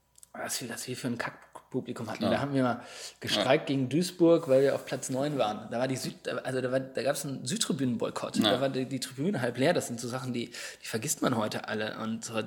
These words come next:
Speaker 1: so natürlich wird die Vergangenheit, also durfte Geschichte studieren, ich, <laughs> mit Verklärung von Vergangenheit, äh, durfte ich mich, äh, auch akademisch beschäftigen. Ähm, das, das wird oft gemacht, aber da,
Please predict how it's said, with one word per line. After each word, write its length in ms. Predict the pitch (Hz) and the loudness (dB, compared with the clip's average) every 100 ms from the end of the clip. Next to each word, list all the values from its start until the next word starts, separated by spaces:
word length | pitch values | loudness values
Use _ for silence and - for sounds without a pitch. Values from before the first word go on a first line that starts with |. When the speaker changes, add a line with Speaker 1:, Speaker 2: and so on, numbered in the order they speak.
| - - 123 | -6 -14 -12
Speaker 1:
so 140 | 113 110 | -8 -8
natürlich 460 | - - 135 127 | -10 -6 -4 -4
wird 120 | 135 117 | -6 -8
die 40 | |
Vergangenheit, 640 | - 117 123 123 117 - - | -4 -2 -2 -4 -6 -10 -8
also 160 | 110 127 - _ - _ | -8 -8 -12 _ -20 _
durfte 240 | 127 123 123 | -10 -8 -8
Geschichte 340 | 117 147 - | -6 -6 -6
studieren, 420 | - 139 143 139 | -8 -2 0 0
ich, 240 | 123 - 131 - - | -4 -8 -14 -18 -16
<laughs> 240 | - - | -12 -10
mit 140 | 127 - | -6 -2
Verklärung 520 | 127 - 147 156 143 | 2 8 12 12 10
von 160 | 143 135 | 2 4
Vergangenheit, 640 | 131 131 156 143 139 135 | 6 6 6 6 6 6
äh, 300 | 131 135 131 - - 147 - | 6 6 2 -4 -8 -8 -8
durfte 220 | 131 135 147 | -6 -2 0
ich 60 | |
mich, 300 | 143 147 - | 2 2 4
äh, 180 | 135 127 | 6 6
auch 160 | - - | 6 2
akademisch 480 | 120 127 143 139 - | 2 2 2 2 2
beschäftigen. 560 | - 127 - 135 147 - - 180 165 - | 2 2 2 0 0 -4 -6 -4 -4 4
Ähm, 520 | 135 135 139 135 131 - - - - | 8 8 8 4 0 -6 -18 -20 -6
das, 280 | 117 - - | -4 -4 -2
das 180 | 120 - | -2 -2
wird 100 | 123 | 0
oft 160 | 117 - | 0 0
gemacht, 360 | 151 139 139 | 4 4 2
aber 200 | 113 113 | -2 2
da, 420 | 117 110 120 - | 4 4 4 0